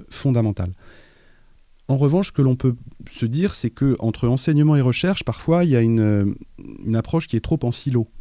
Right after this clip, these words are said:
Il n'y a pas assez de, de conjonction entre l'enseignement et la recherche. Je prends quelques exemples. Euh, il n'y a pas toujours de responsables scientifiques dans les écoles, premier point. Il n'y a pas toujours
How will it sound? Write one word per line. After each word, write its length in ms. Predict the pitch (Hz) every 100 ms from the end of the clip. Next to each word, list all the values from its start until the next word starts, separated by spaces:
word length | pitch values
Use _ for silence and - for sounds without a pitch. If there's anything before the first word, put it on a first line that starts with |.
| - - - - _
Il 40 | -
n'y 40 |
a 40 | 92
pas 140 | 139
assez 300 | 120 - 139
de, 280 | 117 104 98
de 120 | 92
conjonction 760 | - 139 123 120 - 143 151 127
entre 220 | 98 120
l'enseignement 380 | 107 - 117 120
et 40 |
la 60 | 107
recherche. 400 | 104 101 90 -
Je 100 | -
prends 140 | 110
quelques 340 | 123 117 123
exemples. 400 | 110 117 156 190 - - - - - -
Euh, 160 | 98 -
il 120 | 123
n'y 60 |
a 60 | 131
pas 140 | 131
toujours 220 | 123 123 123
de 60 |
responsables 440 | 104 101 104 107 -
scientifiques 500 | 98 - - 98 95
dans 80 |
les 160 | 92 87
écoles, 300 | 107 156 190 - - - - - _ _ _ _
premier 260 | - 92
point. 300 | 90 143 160 175 - - -
Il 80 |
n'y 80 | 135
a 60 | 143
pas 120 | 147
toujours 640 | - 151 143 160 143 98